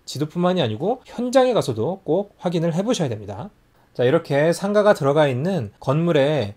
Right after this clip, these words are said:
입지를 분석하셨으면 이 건물 내부에서도 어느 위치에 있는지 입지 분석을 해보셔야 돼요. 건물 자체가 작은 경우에는 크게 상관이 없지만 건물이 큰 경우가 있어요.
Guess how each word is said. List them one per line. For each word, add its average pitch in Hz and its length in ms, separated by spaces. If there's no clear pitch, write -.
입지를 170 460
분석하셨으면 147 920
이 127 120
건물 147 480
내부에서도 143 800
어느 160 480
위치에 139 440
있는지 127 540
입지 135 340
분석을 127 400
해보셔야 175 380
돼요. 92 200
건물 180 260
자체가 185 400
작은 214 280
경우에는 143 440
크게 196 220
상관이 202 340
없지만 143 480
건물이 147 840
큰 - 400
경우가 185 340
있어요. 107 460